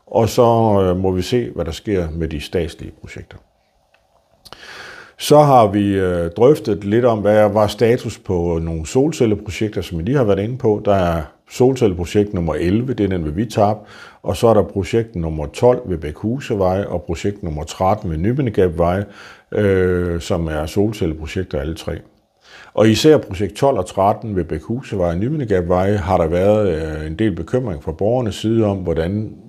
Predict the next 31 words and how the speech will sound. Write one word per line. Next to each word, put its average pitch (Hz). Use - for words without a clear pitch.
processen 107
har 80
kørt 98
og 73
så 76
videre. 78
Udvalget 147
har 87
besluttet 123
på 92
baggrund 101
af 82
en 80
drøftelse, 98
at 85
vi, 104
øh, 90
gerne 110
vil 85
bede 123
forvaltningen 101
om 92
at 87
indkalde 98
til 95
nogle 80
borgermøder, 101
hvor 92
vi 101
ligesom 107
styrer, 117